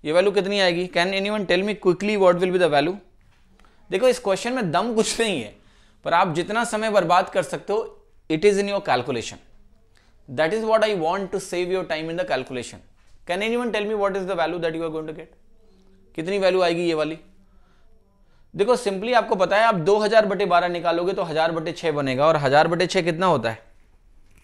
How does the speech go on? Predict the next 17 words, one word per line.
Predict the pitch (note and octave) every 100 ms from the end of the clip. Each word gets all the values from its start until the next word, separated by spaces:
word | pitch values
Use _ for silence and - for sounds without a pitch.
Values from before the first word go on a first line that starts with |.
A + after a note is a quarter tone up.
| - C#3+
एक | -
सौ | F#3
छाछठ | - D#3+ F3+ F3+
होता | F3 F3
है | F3+ A3 _ _ _ _ _ _ - - -
या | C3 D#3
एक | D#3
सौ | E3+
तैंतीस | E3+ D3+ E3 F3
होता | D3+ E3
है? | E3 - _ _
या | C3+ D3+
एक | D3+
सौ | E3
सड़सठ | D3 - C#3+
होता | C3 G#2
है? | G2+